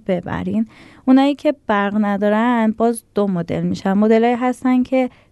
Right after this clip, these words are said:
فسیلیتی‌هاشون زیاده، مثل آشپزخونه و حمام و اینا، اصلاً تو همون سایتایی که پاور دارن آن پاورد هم هست، یه جای فقط، اه، لاتاشون ما فرق می‌کنه و، اه، کم ارزون تره. و کسایی که اینجوری می‌رن می‌تونن اصلاً یه سولار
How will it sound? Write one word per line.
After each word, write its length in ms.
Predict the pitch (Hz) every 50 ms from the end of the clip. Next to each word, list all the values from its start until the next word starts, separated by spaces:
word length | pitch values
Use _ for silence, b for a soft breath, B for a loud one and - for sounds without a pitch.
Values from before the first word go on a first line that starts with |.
| b
فسیلیتی‌هاشون 840 | - 214 190 190 - 202 190 190 185 - 202 185 196 190 233 233 233
زیاده، 640 | 214 208 196 196 196 202 202 226 220 220 220 226 220 b b b b b b -
مثل 400 | 202 196 196 - - 214 208 - -
آشپزخونه 760 | 190 185 170 - - 170 170 - - - 190 170 - - 202
و 200 | 233 247 247 240
حمام 640 | 202 190 175 175 170 - 180 185 208 226 240 247
و 20 | 247
اینا، 220 | 233 220 220 214
اصلاً 220 | 208 208 - 226
تو 100 | 220 220
همون 340 | 226 208 233 233 233 233 233
سایتایی 360 | 220 - 202 185 185 214 202
که 80 | 196 220
پاور 420 | 185 - 214 196 180 185 185 190
دارن 360 | 185 185 190 185 196 202 214 220 b b b b b
آن 140 | - 196 190
پاورد 420 | 185 196 185 175 180 185 196 202
هم 220 | 214 214 220 226 214 214
هست، 340 | 233 247 254 254 - -
یه 140 | 220 226 240
جای 260 | 233 247 254 254 254
فقط، 380 | 233 - 214 208 214 220 220 220 - -
اه، 260 | - 185 180 175 175
لاتاشون 500 | 185 180 175 180 - 202 202 - 226 214
ما 200 | 208 185 175 185
فرق 340 | - 202 202 208 208 208 233
می‌کنه 420 | 226 220 - - 220 220 220 214
و، 200 | 214 220 226 220 220 B B B B B B B
اه، 100 | - 185
کم 300 | 185 185 208 196 202 196 -
ارزون 440 | 190 190 175 170 175 165 156 156 151
تره. 460 | - - 170 170 175 - - 214 220 - B B B B B B B
و 260 | 233 233 214 220 214 214 - - 226
کسایی 300 | - 226 220 - 247 254
که 80 | 247 285
اینجوری 320 | 269 254 226 233 226 233
می‌رن 260 | 233 240 240 247 262 269
می‌تونن 300 | 269 269 - - 269 269
اصلاً 260 | 269 262 240 262 262
یه 260 | 254 262 262 262 262
سولار 460 | 247 - - 233 226 220 214 220 214